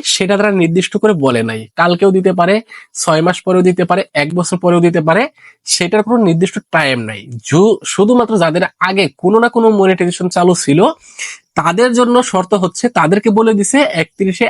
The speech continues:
আগস্টের আগে দিবে। আশা রাখি আপনাদেরকে বিষয়টা ক্লিয়ার করতে পারছি। তারপরেও যদি আপনারা বুঝতে না পারেন, তাহলে কমেন্ট বক্সে লিখে জানাবেন অথবা আমাদেরকে সরাসরি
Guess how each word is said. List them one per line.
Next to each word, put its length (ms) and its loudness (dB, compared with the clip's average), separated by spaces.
আগস্টের 500 -2
আগে 240 0
দিবে। 260 -4
আশা 280 -4
রাখি 200 0
আপনাদেরকে 400 0
বিষয়টা 440 0
ক্লিয়ার 560 -2
করতে 220 0
পারছি। 480 -6
তারপরেও 440 0
যদি 180 0
আপনারা 240 0
বুঝতে 300 0
না 120 0
পারেন, 260 0
তাহলে 280 -2
কমেন্ট 380 0
বক্সে 180 -2
লিখে 260 2
জানাবেন 380 2
অথবা 480 2
আমাদেরকে 400 0
সরাসরি 460 -2